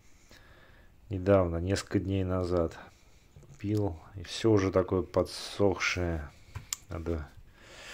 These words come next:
прятать. Так, помидоры, э, пятьдесят рублей,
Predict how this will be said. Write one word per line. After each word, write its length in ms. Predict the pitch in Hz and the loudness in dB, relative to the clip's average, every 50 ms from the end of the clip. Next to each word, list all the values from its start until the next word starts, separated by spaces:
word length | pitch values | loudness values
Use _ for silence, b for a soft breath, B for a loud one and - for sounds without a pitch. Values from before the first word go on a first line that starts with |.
| B B B B B B B B | B B B B B B B B
прятать. 520 | - 101 101 95 - 87 85 - - - - - | 6 6 6 6 6 2 -2 -4 -4 -4 2 6
Так, 220 | - 104 95 - | 8 8 8 6
помидоры, 1080 | - 107 107 113 120 123 139 135 131 123 110 110 107 104 101 101 98 98 95 95 92 - - - - - - - - - - - | 4 2 4 4 8 10 12 12 12 12 10 10 10 10 8 8 8 8 6 4 4 2 -2 -12 -20 -20 -20 -20 -20 -20 -10 -4
э, 840 | - 107 98 95 98 98 95 95 95 95 95 95 92 95 92 92 87 - - - - | 0 2 2 4 4 4 4 4 4 4 4 4 4 4 4 2 2 -2 -8 -16 -4
пятьдесят 580 | - 113 110 - - - - 123 117 110 110 - | 0 0 2 2 2 4 8 10 10 10 10 8
рублей, 680 | 101 101 95 101 110 113 127 131 135 135 131 117 110 | 6 2 2 4 6 6 8 8 8 8 6 4 0